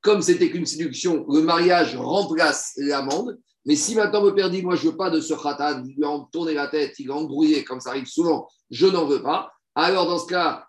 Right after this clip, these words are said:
il veut pas que sa fille se marie. Donc là, le, le séducteur devra donner une amende.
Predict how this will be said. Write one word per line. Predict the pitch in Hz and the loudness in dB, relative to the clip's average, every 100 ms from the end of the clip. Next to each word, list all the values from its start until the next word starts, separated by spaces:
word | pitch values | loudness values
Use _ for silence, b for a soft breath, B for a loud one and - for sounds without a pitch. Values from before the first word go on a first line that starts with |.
| - | -8
il | 165 | 0
veut | 185 | 0
pas | 202 190 | 0 -4
que | - | -2
sa | 165 | -6
fille | 139 | -6
se | 143 - | -4 -4
marie. | - 107 131 196 - _ | -2 -4 -6 -6 -12 _
Donc | 147 143 254 - | -4 0 0 0
là, | 165 170 233 226 | -2 2 4 6
le, | 190 208 190 143 - _ - | 8 10 8 6 -4 _ -6
le | 160 156 143 160 170 156 | -4 -4 -4 2 4 4
séducteur | - 180 156 - 226 165 | 2 -4 -2 -2 -2 0
devra | 180 214 190 196 | 0 2 0 0
donner | 185 185 226 233 - | 0 0 0 -2 -8
une | 196 | -4
amende. | 185 156 127 | -2 -2 -4